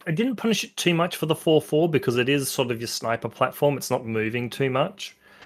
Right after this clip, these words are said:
Um, but you're right. If you take, if you're taking the heavy rocket launcher, I think you're missing the point of this tag. Like, "Oh, I got a submachine gun." Eh,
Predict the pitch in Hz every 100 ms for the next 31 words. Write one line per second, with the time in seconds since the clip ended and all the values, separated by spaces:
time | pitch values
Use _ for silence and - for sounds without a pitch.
0 | _ 117 113 113 135 143 123 107 104 135
1 | 190 - 175 170 - - - 185 180 190
2 | 180 165 143 147 135 127 123 117 127 113
3 | 110 - 110 - 117 117 110 110 - 113
4 | 107 107 - - 107 - 113 113 120 123
5 | 117 - 127 139 135 - - 104 - -
6 | 110 107 117 107 - 113 107 117 107 101
7 | 92 - - 123 104